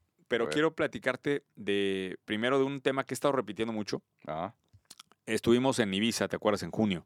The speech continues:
Speaker 2: Sí.
Speaker 1: Y me tocó, eh, tener ahí en el foro a Enrique Tomás.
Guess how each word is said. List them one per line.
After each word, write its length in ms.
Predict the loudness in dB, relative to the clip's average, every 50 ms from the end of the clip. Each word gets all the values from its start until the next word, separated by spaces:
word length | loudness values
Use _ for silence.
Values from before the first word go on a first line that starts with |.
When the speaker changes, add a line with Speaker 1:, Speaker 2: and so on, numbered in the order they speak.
| _ _ -12
Speaker 2:
Sí. 300 | -10 -8 -8 -8 -10 -12 -16 -20 -20 -20 -20 -20 _ _
Speaker 1:
Y 120 | -6 -2
me 120 | -2 -2 0
tocó, 560 | 0 -2 0 4 6 6 6 6 4 2 -4 _ _ _ _ _ _ _ _ _ -2
eh, 300 | 0 0 0 2 0 -2 -2 _
tener 300 | -4 -2 0 0 0 2
ahí 200 | 0 0 0 0
en 120 | 0 0
el 100 | -2 -2
foro 400 | 0 2 2 2 2 0 -2 -6 _
a 100 | -10 -10
Enrique 320 | -8 -6 -6 -4 -4 -4 0
Tomás. 460 | 0 0 0 0 -4 -6 -12 -14